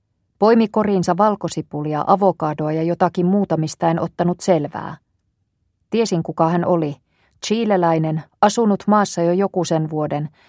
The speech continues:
kulttuuririntamalla aktiivinen, soitti useita soittimia. Mahtoiko saksofoni olla yksi niistä? Vai huilu?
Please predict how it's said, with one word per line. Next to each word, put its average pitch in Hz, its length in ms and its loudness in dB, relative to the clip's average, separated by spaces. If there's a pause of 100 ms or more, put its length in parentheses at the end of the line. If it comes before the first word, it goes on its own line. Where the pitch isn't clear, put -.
(180)
kulttuuririntamalla 175 1160 0
aktiivinen, 156 680 -4
soitti 202 360 0
useita 202 400 0
soittimia. 147 640 -2 (560)
Mahtoiko 214 540 -2
saksofoni 170 680 -2
olla 165 180 2
yksi 165 300 -2
niistä? 147 400 -8 (600)
Vai 208 160 6
huilu? 170 460 -2